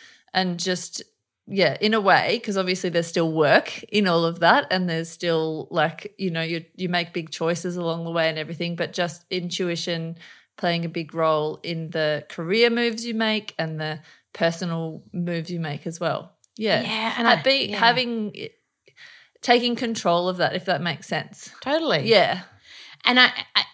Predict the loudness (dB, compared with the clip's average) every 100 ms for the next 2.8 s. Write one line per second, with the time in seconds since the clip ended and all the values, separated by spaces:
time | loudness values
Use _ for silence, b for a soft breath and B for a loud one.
0 | -8 4 4 6 4 4 2 0 -4 -4
1 | -2 -2 2 2 2 2 0 0 -2 -2
2 | -2 0 2 0 0 -2 0